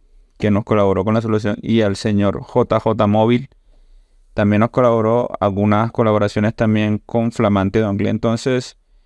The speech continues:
vamos a empezar. Recuerden, se utiliza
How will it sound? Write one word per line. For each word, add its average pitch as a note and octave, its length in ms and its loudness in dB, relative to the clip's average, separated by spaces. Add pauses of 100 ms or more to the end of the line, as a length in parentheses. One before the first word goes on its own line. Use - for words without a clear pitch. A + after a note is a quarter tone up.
(200)
vamos B2+ 220 0
a D3 40 2
empezar. C3 540 0 (160)
Recuerden, A#2 580 0 (340)
se - 160 -2
utiliza A2+ 500 0